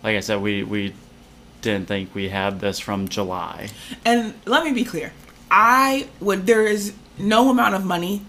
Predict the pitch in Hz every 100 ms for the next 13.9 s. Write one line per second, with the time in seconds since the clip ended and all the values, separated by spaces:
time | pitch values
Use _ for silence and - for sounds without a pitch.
0 | - 185 180 170 175 175 165 170 - 175
1 | 143 117 - - - 165 147 - - -
2 | 208 - 180 156 - - - - 185 208
3 | 233 233 202 190 175 170 175 170 170 160
4 | 151 117 - 170 - 92 117 160 127 117
5 | - 170 - - - 110 - 175 170 196
6 | 170 165 180 160 143 131 120 - 175 170
7 | 175 - - - - - 185 196 214 -
8 | - - 196 208 233 240 208 190 190 165
9 | - 156 - 139 156 151 - - 170 160
10 | 160 165 - - 220 214 - - 214 202
11 | - - - - - - - - 185 180
12 | 180 165 - - - - 180 185 165 180
13 | 214 233 214 185 - 170 - 170